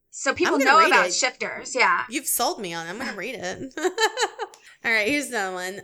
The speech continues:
Speaker 2: "Thank you. I have just," it just starts off, "Thank you." <laughs> "I have just recently started listening to your podcast. Yes, I know I'm behind, but as I listen,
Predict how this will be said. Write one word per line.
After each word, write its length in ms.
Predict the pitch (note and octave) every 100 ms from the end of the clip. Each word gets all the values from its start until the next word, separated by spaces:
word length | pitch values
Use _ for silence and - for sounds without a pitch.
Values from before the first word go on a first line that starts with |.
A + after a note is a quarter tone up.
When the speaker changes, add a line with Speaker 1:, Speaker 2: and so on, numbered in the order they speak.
| - -
Speaker 2:
"Thank 240 | C4+ E4+
you. 180 | B3 A3+
I 100 | -
have 260 | A#3+ A#3 A3+
just," 280 | B3+ - -
it 100 | A#3
just 160 | C#4
starts 320 | - B3+ B3 B3
off, 240 | G3+ -
"Thank 260 | A3 G3+ G3
you." 180 | E3 F3
<laughs> 1160 | G#3+ G3+ D#4+ - G4+ G#4 D#4+ - - - G#4+ -
"I 80 | C#4+
have 200 | C4+ C4+
just 220 | E4 -
recently 440 | F4+ F4+ C#4 C#4+
started 340 | D4 A3+ A#3+ A3+
listening 320 | A3+ B3 B3
to 100 | C4
your 120 | B3+
podcast. 600 | B3+ G#3 G#3 F#3 F3 -
Yes, 220 | A3 -
I 80 | C4
know 200 | B3+ A#3+
I'm 160 | A#3 B3+
behind, 480 | C#4+ A3+ G3 G#3+ - - - -
but 120 | B3
as 280 | G#3 A#3 B3+
I 160 | B3+ B3+
listen, 640 | A#3+ B3+ A3+ G#3 G#3 G#3